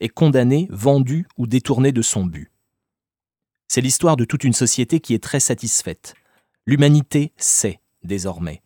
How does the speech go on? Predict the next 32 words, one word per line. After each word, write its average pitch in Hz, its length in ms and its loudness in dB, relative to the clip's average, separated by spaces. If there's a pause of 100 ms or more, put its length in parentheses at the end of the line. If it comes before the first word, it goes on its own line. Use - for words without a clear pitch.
(420)
Elle 120 140 0
a 127 80 4
des 113 160 -2 (120)
connaissances. 113 880 -2 (400)
L'humanité 156 560 4
sait. - 400 0 (480)
Sait 185 360 2
qu'elle 113 240 -2
produit 147 360 0
de 170 100 4
la 101 100 2
merde, 113 460 -4 (160)
diffuse 143 400 0
de 117 80 0
la 101 100 0
merde, 117 460 -4 (100)
échange, 123 480 0
gère, 113 320 -2
aménage 107 480 0
et 101 60 -4
négocie 101 420 -4
de 107 80 -2
la 92 100 -4
merde. 78 440 -10 (260)
Elle 123 180 0
le 123 100 4
sait, 82 340 -2
tout 143 80 -2
le 135 80 4
monde 131 160 4
le 123 100 2
sait, - 300 0